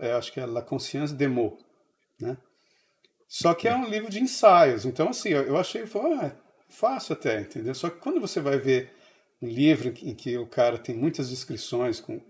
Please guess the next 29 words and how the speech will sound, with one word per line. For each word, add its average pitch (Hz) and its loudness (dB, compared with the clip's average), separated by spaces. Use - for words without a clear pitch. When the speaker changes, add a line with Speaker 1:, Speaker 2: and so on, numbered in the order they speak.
Speaker 1:
das 113 -10
coisas 120 0
e 123 -8
os 120 -6
diálogos 127 4
que - -20
tem 127 -6
expressões 120 -6
idiomáticas, 123 -2
ah, 131 2
aí 131 -4
você 156 -10
começa 135 -10
a 127 -2
dançar, 120 -2
entendeu? 101 -14
Expressão 131 -4
idiomática, 143 0
aí 147 -2
você 160 -8
ferrou. 147 -4
Porque - -16
um 233 -10
ensaio 202 2
é - -2
um 285 0
ensaio, 165 2
né? 120 -6
Você, 135 -8